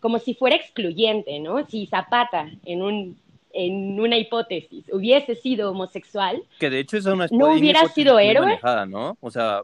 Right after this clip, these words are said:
Speaker 2: perdón,
Speaker 1: Claro.
Speaker 2: o sea, de hecho,
Speaker 1: Ujú.
Speaker 2: mucha gente dice que Zapata era posiblemente homosexual.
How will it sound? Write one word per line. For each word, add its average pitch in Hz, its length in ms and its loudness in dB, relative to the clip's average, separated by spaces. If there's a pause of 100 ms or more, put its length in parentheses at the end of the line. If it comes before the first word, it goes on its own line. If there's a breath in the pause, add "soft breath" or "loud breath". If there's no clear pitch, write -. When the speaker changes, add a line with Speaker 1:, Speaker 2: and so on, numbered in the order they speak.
Speaker 2:
perdón, 131 280 -4
Speaker 1:
Claro. 185 640 2
Speaker 2:
o 120 100 -12
sea, 135 120 -4
de 127 140 -4
hecho, 208 240 0
Speaker 1:
Ujú. 240 140 2 (100)
Speaker 2:
mucha 165 240 -4
gente 175 220 -6
dice 131 260 -6
que 110 100 -10
Zapata 120 640 -2
era 113 380 -4 (240)
posiblemente 127 640 -8
homosexual. 101 560 -4